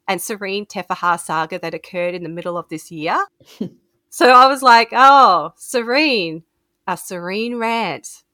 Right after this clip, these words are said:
Speaker 1: Yeah, let's do this one." <laughs>
Speaker 2: It would be wrong not to.
Speaker 1: Of course, she is quite amazing at her rants. So Martook has had an interesting year, and Exposing N V has been following it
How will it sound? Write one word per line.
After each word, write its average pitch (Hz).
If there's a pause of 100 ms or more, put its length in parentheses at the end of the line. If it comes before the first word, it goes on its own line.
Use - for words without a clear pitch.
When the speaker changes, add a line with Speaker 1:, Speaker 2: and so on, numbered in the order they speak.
(180)
Speaker 1:
Yeah, 113
let's -
do 202
this 202
one." 185
<laughs> - (920)
Speaker 2:
It 339
would 330
be 302
wrong 202
not 151
to. 127 (140)
Speaker 1:
Of 269
course, -
she 226
is 190 (300)
quite 196
amazing 165
at 156
her 175
rants. 117 (440)
So 269
Martook 277
has 277
had 214
an 202
interesting 190
year, 165 (280)
and 220
Exposing 302
N 208
V 185
has 190
been 175
following 196
it -